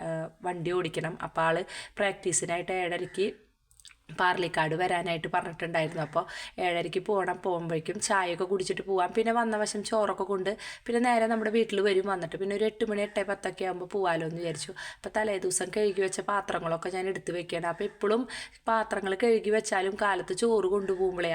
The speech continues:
ആകെ തിരക്കാണ്. അപ്പോൾ ഞാൻ ഞങ്ങളുടെ ചോറ് കൊണ്ടുപോണ പാത്രങ്ങളൊക്കെ അവിടെ മാറ്റി വെച്ചു. അതിന് ശേഷം പിന്നെ കയ്യിലും പാത്രങ്ങളൊക്കെ എടുത്തിട്ട് വെച്ചു.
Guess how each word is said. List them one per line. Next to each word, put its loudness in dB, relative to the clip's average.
ആകെ 0
തിരക്കാണ്. 2
അപ്പോൾ -2
ഞാൻ -2
ഞങ്ങളുടെ -2
ചോറ് 4
കൊണ്ടുപോണ 0
പാത്രങ്ങളൊക്കെ -2
അവിടെ 0
മാറ്റി -2
വെച്ചു. 0
അതിന് 0
ശേഷം 0
പിന്നെ -2
കയ്യിലും 2
പാത്രങ്ങളൊക്കെ -2
എടുത്തിട്ട് -6
വെച്ചു. -4